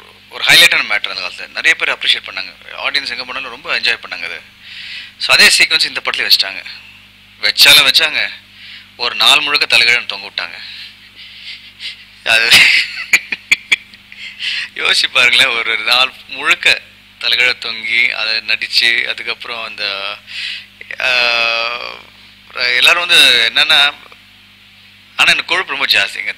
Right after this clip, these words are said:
தலைகீழ தொங்குன்னு தெரிஞ்சோம், மதியானம் பார்த்தா நல்லா கட்டு கட்டுன்னு திரும்பி, அதுக்கப்புறம் திரும்பி தலைகீழ தொங்குனேன். நல்ல வேளை ஒண்ணும் ஆகல, but still it's, um, இந்த மாதிரி being an actor இது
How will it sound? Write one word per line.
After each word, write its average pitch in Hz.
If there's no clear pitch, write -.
தலைகீழ 135
தொங்குன்னு 135
தெரிஞ்சோம், 113
மதியானம் 139
பார்த்தா 139
நல்லா 127
கட்டு -
கட்டுன்னு -
திரும்பி, 101
அதுக்கப்புறம் 156
திரும்பி 123
தலைகீழ 113
தொங்குனேன். 101
நல்ல 107
வேளை 135
ஒண்ணும் 131
ஆகல, 127
but 147
still 143
it's, -
um, 135
இந்த 196
மாதிரி 208
being -
an 170
actor -
இது 147